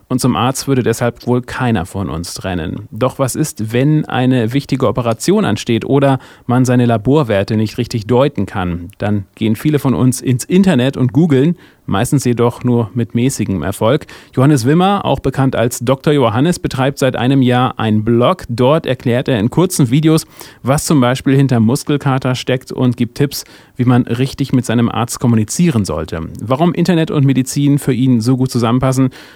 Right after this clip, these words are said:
das kann er uns jetzt selbst erklären. Johannes Wimmer, einen schönen guten Tag. Hallo.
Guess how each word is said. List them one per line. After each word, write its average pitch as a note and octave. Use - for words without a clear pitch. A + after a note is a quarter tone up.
das A#2
kann A#2+
er G2+
uns A#2
jetzt A2+
selbst A#2
erklären. G2+
Johannes A2
Wimmer, A#2
einen G2+
schönen C3
guten A2
Tag. G#2+
Hallo. A2+